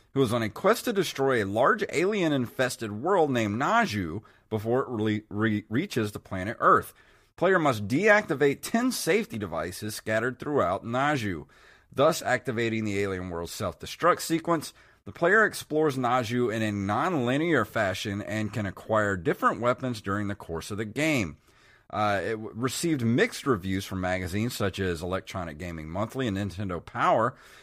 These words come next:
While it has been praised for its impressive graphics, memorable sound, and responsive controls, it has been criticized for its repetitive gameplay and complicated password system. You can say that again.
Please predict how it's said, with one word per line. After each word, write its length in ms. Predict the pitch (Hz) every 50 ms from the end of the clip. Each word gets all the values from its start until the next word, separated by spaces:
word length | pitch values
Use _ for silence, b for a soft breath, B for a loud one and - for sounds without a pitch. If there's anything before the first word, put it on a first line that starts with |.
| B B B
While 220 | B 113 117 120 120
it 40 |
has 180 | 117 117 117 101
been 160 | 98 113 98
praised 480 | - - - - 175 202 240 233 - -
for 100 | 131 135
its 120 | 123 -
impressive 460 | 131 98 - - 107 101 - 92 78
graphics, 580 | 73 - 117 117 123 127 - 131 123 - - - b b b b b
memorable 440 | b 104 113 113 117 113 92 92 92
sound, 420 | - - 123 123 123 127 135 123
and 120 | 104 98 98
responsive 540 | 98 - - - 110 110 110 - - - -
controls, 540 | 104 87 - - 165 160 170 160 139 110
it 60 | 120 113
has 120 | 104 98
been 140 | 101 107 95
criticized 680 | - - - 247 269 370 277 - - 113 107 107 120
for 140 | - - 110
its 140 | 98 - -
repetitive 440 | - - - 113 95 87 87 78 73
gameplay 600 | - 123 135 143 139 - 131 135 139 135 131 131 b b b b b
and 200 | b - 156 -
complicated 760 | - - 180 196 240 233 139 123 - - 131 123 131 151 -
password 680 | - - 170 175 196 196 - - - 123 113 107 101 90
system. 480 | - - 110 101 - - 92 87 80 - b b b b b
You 80 | 120 120
can 140 | 110 123
say 320 | - - - - 165 208 226
that 260 | 185 143 151 170 156
again. 400 | 95 73 71 82 76 65 62